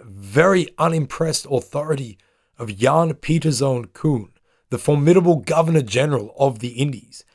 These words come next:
and the embodiment of every terrifying school principal you ever had, mixed together between a large hat and a pointy mustache.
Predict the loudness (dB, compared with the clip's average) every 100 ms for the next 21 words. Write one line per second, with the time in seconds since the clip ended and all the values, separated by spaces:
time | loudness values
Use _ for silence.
0 | _ _ 0 0 0 -6 0 2 2 2
1 | 2 4 4 2 2 0 -2 -6 _ 0
2 | 0 4 2 2 -4 -6 0 2 2 2
3 | 0 0 -2 2 2 2 0 0 0 0
4 | 0 -4 -8 -6 -4 -4 -4 -6 -10 -12
5 | _ _ _ _ _ 0 2 2 0 2
6 | 4 4 0 -2 0 0 -2 -6 _ _
7 | _ _ -2 2 4 4 2 0 -2 -2
8 | -8 -18 -6 -4 -4 -2 -2 -2 -4 -4
9 | -2 -2 -8 -18 -20 -20